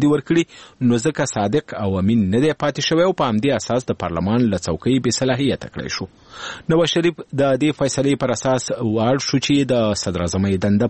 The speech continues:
پرېږدي. خو د پاکستان د انتخاباتي قانون پر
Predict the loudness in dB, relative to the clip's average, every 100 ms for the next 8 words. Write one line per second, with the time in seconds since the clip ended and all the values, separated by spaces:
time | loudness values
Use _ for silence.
0 | -2 -8 -8 -14 -14 _ _ -20 -2 2
1 | 2 4 2 2 -2 -4 -4 -2 2 0
2 | 0 -4 -2 -2 2 2 2 -2 0 2
3 | 2 0